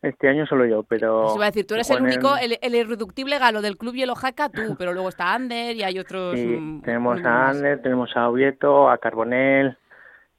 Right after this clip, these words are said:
Speaker 1: y hay varios.
Speaker 2: Sí, bueno, que eso sa-, también es una buena noticia, aunque como bien dices,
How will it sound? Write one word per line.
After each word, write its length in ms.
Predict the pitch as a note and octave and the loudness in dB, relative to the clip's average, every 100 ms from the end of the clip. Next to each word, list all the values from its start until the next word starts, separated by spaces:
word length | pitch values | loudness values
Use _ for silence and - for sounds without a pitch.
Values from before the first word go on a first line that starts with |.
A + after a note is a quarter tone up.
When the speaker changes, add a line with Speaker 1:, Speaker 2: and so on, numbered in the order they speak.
| _ | _
Speaker 1:
y 160 | G#2+ G#2 | -8 -6
hay 160 | G2+ | -4
varios. 300 | G#2 G2+ G#2+ - - - - - _ | -2 -2 -2 -6 -16 -20 -20 -20 _
Speaker 2:
Sí, 180 | - D#3 | -12 -10
bueno, 200 | D#3 F3 | -6 -8
que 80 | E3+ | -8
eso 100 | F3+ | -8
sa-, 140 | G3 | -8
también 260 | - G3+ F#3+ | -6 -4 -4
es 100 | F#3+ | -2
una 140 | G3 | -2
buena 220 | F#3 F#3+ | 0 -2
noticia, 300 | F#3+ F#3 G3 | -4 -4 -6
aunque 140 | G#3 G3 | -6 -6
como 200 | G3 F#3 | -6 -4
bien 180 | F#3+ G3 | -4 -4
dices, 460 | G3 A3 G#3+ A3 | -8 -8 -8 -10